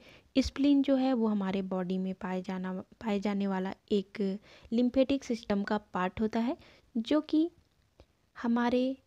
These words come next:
बॉडी को प्रोटेक्ट करता है इन्फेक्शन से, जर्म से, क्योंकि ये एक लिम्फेटिक सिस्टम का पार्ट होता है और हमारे बॉडी में जो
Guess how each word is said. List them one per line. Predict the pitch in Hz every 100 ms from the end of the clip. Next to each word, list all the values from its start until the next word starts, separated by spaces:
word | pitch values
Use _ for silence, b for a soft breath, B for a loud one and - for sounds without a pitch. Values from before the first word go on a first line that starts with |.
| _ _ -
बॉडी | 185 190 185 196
को | 214 202
प्रोटेक्ट | - 185 - 220 -
करता | - 233 226 233
है | 220 226 240 -
इन्फेक्शन | 233 240 247 240 - 254 247
से, | 269 240
जर्म | 185 190 208
से, | 214 - 226 - b b b _ -
क्योंकि | 269 277 277
ये | 262 254
एक | 247 214
लिम्फेटिक | 196 202 214 208 226
सिस्टम | - 196 - 185
का | 185 180
पार्ट | 175 175 202
होता | 202 202
है | 214 277 b b -
और | 269
हमारे | 247 214 196 202
बॉडी | 180 196 214 254
में | 254 254 269 b b
जो | 185 214